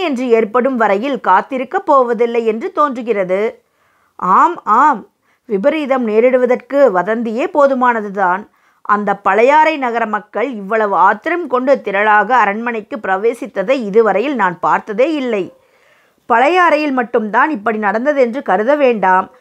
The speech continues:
தஞ்சாவூர் நகரம் நேற்று முதல் அல்லோலகல்லோலமாய் இருக்கிறது. வேளக்கார படையினர் சக்கரவர்த்தியின் அரண்மனையை விட்டு நகர மறுத்து விட்டார்கள். மக்கள் கோட்டைக்குள் திரள் திரளாக புகுந்து பழுவேட்டரையர்களின் மாளிகைகளை சூழ்ந்து கொண்டார்கள்.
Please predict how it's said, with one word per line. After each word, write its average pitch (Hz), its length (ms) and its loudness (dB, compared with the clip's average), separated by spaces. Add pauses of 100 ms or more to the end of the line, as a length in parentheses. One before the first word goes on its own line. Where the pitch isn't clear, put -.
(320)
தஞ்சாவூர் 285 640 2
நகரம் 240 420 0
நேற்று 214 340 -4
முதல் 226 280 -2
அல்லோலகல்லோலமாய் 247 1120 2
இருக்கிறது. 208 560 -2 (480)
வேளக்கார 294 640 4
படையினர் 240 540 -2
சக்கரவர்த்தியின் 247 760 -2
அரண்மனையை 240 560 0
விட்டு 220 280 -4
நகர 208 340 0
மறுத்து 277 320 0
விட்டார்கள். 175 580 0 (460)
மக்கள் 240 460 0
கோட்டைக்குள் 240 680 2
திரள் 233 320 -2
திரளாக 233 520 2
புகுந்து 240 420 0
பழுவேட்டரையர்களின் 233 1080 2
மாளிகைகளை 220 680 0
சூழ்ந்து 262 400 -4
கொண்டார்கள். 190 600 0